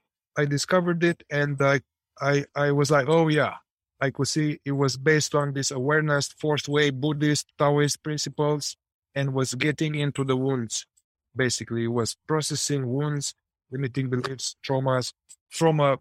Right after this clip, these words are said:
perspective, it's not just from the mind. So I, I went into that and I liked it. I still didn't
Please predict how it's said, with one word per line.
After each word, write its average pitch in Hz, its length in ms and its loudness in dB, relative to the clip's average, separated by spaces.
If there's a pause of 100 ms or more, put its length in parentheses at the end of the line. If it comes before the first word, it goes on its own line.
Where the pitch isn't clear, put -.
perspective, 151 520 2
it's 139 120 2
not 151 120 2
just 135 220 2
from 135 120 -4
the 123 60 -6
mind. 120 460 -2 (420)
So 135 360 -2
I, 143 300 2
I 143 200 2
went 143 320 -2 (100)
into 139 260 -6
that 131 320 0 (300)
and 135 180 0
I 131 80 4
liked 131 320 0
it. 139 100 -2
I 143 80 2
still 165 280 0
didn't 156 440 -2